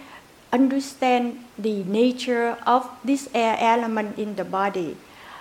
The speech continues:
When you can see that the air element in your body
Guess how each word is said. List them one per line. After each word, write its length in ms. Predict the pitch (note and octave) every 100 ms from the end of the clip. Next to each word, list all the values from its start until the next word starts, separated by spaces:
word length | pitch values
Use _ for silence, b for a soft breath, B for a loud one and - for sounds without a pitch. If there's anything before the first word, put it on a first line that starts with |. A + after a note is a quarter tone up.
| B -
When 420 | A#3+ B3+ B3+ B3
you 380 | A3 A#3+ A#3+ A#3+ -
can 180 | B3 A#3
see 380 | - C#4+ C#4+
that 340 | B3 A3 F3 -
the 140 | G#3 -
air 260 | A#3 A#3
element 600 | - A#3+ C4 C4 A#3+ A#3
in 200 | A#3+ A#3
your 180 | A3+ A3+
body 480 | G3+ G#3+ A3+ B3+ C4